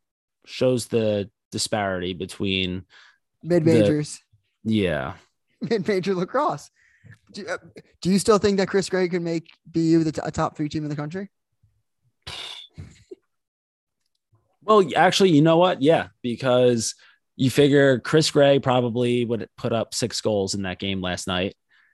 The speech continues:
Speaker 1: They lose by, they lose by seven, but
Speaker 2: Yeah.
Speaker 1: that, that's a very, very respectable, respectable loss. A twenty, a twenty-two to twenty-one loss for B U to Yale would be
Speaker 2: Re-, very.
Speaker 1: that, that, that would, that would have them. I would almost say that would have them move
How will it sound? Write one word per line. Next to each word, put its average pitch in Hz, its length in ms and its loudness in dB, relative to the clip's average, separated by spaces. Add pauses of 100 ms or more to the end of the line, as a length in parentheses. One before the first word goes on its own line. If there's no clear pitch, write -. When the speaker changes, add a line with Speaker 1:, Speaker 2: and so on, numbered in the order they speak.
(420)
Speaker 1:
They 131 180 6
lose 135 380 6
by, 110 180 4 (160)
they 120 160 0
lose 131 240 0
by 113 140 0
seven, 104 640 -4 (100)
but 113 120 0
Speaker 2:
Yeah. 156 160 0 (100)
Speaker 1:
that, 117 280 -6
that's 120 200 0
a 120 40 0
very, 107 520 -2
very 101 340 -4
respectable, 98 960 -8 (100)
respectable 110 640 0
loss. 95 360 0
A 95 60 -10
twenty, 117 520 -2
a 113 60 -4
twenty-two 127 480 -2
to 101 80 -8
twenty-one 104 440 -4
loss 98 280 0
for 98 220 -4 (280)
B 120 120 4
U 110 220 6
to 104 80 2
Yale 107 380 2
would 101 220 -2
be 104 420 -4 (240)
Speaker 2:
Re-, 156 300 -6
very. 165 180 -6
Speaker 1:
that, 120 220 -4
that, 123 220 -4
that 127 140 0
would, 113 180 -4
that 135 100 0
would 123 100 -2
have 120 220 -4
them. 110 340 -6
I 147 160 -4
would 156 140 0
almost 131 300 -4
say 117 200 -2
that 110 180 -6
would 107 120 -6
have 104 160 -6
them 101 180 -8
move 101 160 -10